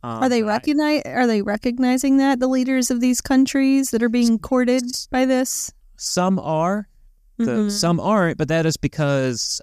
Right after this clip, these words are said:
Speaker 1: of a concerted misinformation,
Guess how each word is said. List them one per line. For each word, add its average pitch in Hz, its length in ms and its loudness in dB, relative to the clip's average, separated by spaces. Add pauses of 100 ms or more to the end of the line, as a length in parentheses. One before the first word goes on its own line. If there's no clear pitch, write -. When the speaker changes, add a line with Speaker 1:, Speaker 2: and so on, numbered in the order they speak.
Speaker 1:
of 113 600 -2 (120)
a 110 180 0
concerted 131 680 0 (300)
misinformation, 117 1300 0